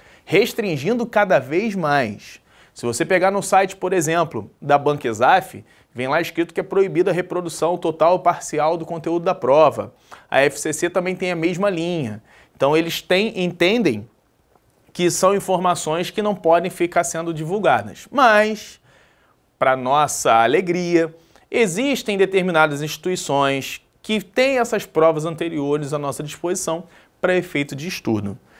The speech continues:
Então, aconselho você buscar as questões filtrando pelo instituto, tá ok? Pelo Colégio Pedro segundo, filtrando por anos, quando você quer específico, ou por cargo. Tem como você fazer filtros, inclusive, por escolaridade. Aí você vai ver que tem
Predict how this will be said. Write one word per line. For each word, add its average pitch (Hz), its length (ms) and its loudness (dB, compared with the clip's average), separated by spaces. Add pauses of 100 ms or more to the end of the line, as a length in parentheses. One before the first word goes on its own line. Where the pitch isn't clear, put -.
(120)
Então, 127 140 0
aconselho 160 460 2
você 185 260 2
buscar 156 640 2 (260)
as 131 200 2
questões 165 500 2
filtrando 208 640 4
pelo 156 540 2 (520)
instituto, 233 720 0 (280)
tá 117 80 -2
ok? 151 340 4
Pelo 127 260 -4
Colégio 127 420 4
Pedro 127 220 -2
segundo, 190 580 2 (220)
filtrando 208 460 4
por 185 200 4
anos, 233 320 2
quando 180 160 -4
você 160 200 -2
quer 156 100 2
específico, 175 500 0
ou 214 40 2
por 165 220 -2
cargo. 117 460 2 (360)
Tem 233 140 8
como 262 160 2
você 240 240 4
fazer 208 260 4
filtros, 214 360 0
inclusive, 208 460 0
por 220 120 -2
escolaridade. 151 800 4 (340)
Aí 117 120 4
você 135 200 0
vai 151 140 6
ver 151 340 0
que - 80 -18
tem 175 260 -2